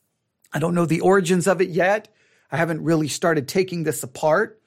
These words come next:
but I'm gonna at least introduce the concept here. It appears that there's something called apostolic premillennialism, which seems to be identical to premillennialism, except they deny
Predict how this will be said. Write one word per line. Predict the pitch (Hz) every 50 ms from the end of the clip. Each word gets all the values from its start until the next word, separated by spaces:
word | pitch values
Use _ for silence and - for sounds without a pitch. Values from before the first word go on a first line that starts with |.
| _ _ _ _ _ _ - 127
but | - 214 143 110 - - _ _ _ _ _ _ _ _ _ _ _ _ _ _ _ _ _ _ _ _ _ _ _ _ _ _ _ -
I'm | 170 170
gonna | 180 185 190
at | 208
least | 196 202 175 - - 190
introduce | 202 190 175 123 190 226 220 - -
the | 151 135
concept | - 120 107 107 - - - - - -
here. | - 113 - - - _ _ _ _ _ _ _ _ _ _ _ _ _ _ _ _ _ _ _ _ _ -
It | - 165
appears | - - - 330 330 302 240
that | 208 - -
there's | 185 175 -
something | - 185 - - 175
called | 135 170 165 - - -
apostolic | 160 180 190 - 220 - - - 190 170 165 160 -
premillennialism, | - 170 160 151 147 127 135 143 135 120 110 - - - - - - - _ _ _ _ _ _ _ _ _ _
which | - 156 151
seems | - 226 233 196 -
to | -
be | 185 190 185
identical | 151 165 165 147 131 - 233 285 320 330 320 - 254 233
to | 190
premillennialism, | 185 - 196 208 202 165 151 180 202 202 175 151 123 127 127 123 - 143 -
except | 175 175 - - - - - - - - 294 311 277 165 - - - _ - - _ _ _
they | - 185 190 180
deny | 151 175 175 170 185 226 254 254 220 165 139 139 151 156 147